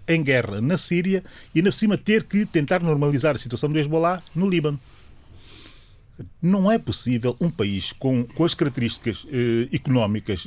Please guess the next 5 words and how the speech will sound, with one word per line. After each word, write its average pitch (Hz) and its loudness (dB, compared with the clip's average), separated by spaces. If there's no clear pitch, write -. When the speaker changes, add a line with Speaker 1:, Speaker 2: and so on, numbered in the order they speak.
Speaker 2:
do 160 0
Irão, 135 2
eh, 160 2
querer 196 2
ser 127 0